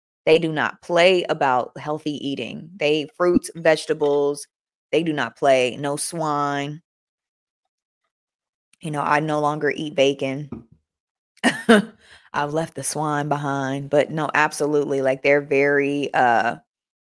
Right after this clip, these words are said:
they're very, very disciplined, very disciplined. I feel like that's something that we lack as Christians, is being held accountable,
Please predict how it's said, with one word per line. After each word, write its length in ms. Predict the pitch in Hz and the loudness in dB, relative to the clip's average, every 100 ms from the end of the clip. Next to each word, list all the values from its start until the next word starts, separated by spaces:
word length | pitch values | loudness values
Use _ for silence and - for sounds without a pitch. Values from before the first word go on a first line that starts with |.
| _ _ _ _ _ _ _ _ _ _ _ | _ _ _ _ _ _ _ _ _ _ _
they're 200 | - 165 | 0 2
very, 800 | 156 165 151 156 151 147 139 - _ _ - | 4 4 4 4 2 -2 -6 -10 _ _ -16
very 500 | 160 170 170 175 170 | 2 6 8 8 4
disciplined, 960 | 165 165 160 147 - 139 107 82 95 - _ - | 4 4 4 0 -4 -6 -6 -8 -12 -16 _ 2
very 340 | 165 175 185 | 6 8 8
disciplined. 580 | 175 165 139 - 131 131 | 6 4 2 -4 -2 0
I 100 | 160 | 2
feel 180 | - 175 | 4 6
like 160 | 165 | 6
that's 200 | 160 170 | 4 2
something 280 | 165 170 165 | 0 -2 -2
that 120 | 151 | 0
we 160 | 151 156 | 0 0
lack 360 | 143 143 147 | 2 2 2
as 100 | 151 | -4
Christians, 540 | - 156 160 170 165 165 - _ - | -2 -2 0 -2 -4 -6 -14 _ -6
is 120 | 160 | -4
being 220 | 156 165 | 0 0
held 260 | 180 180 185 | 2 2 2
accountable, 760 | 180 175 170 170 170 175 175 | 0 0 0 4 6 6 2